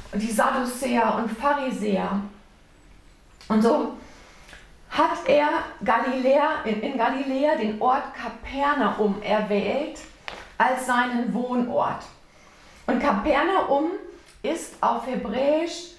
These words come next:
Kfar Nahum, das heißt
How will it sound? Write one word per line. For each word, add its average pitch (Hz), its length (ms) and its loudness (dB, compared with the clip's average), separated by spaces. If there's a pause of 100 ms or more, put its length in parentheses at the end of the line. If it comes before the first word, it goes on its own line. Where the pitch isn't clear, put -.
(300)
Kfar - 720 0
Nahum, 254 760 0 (840)
das 240 180 4 (220)
heißt 320 560 0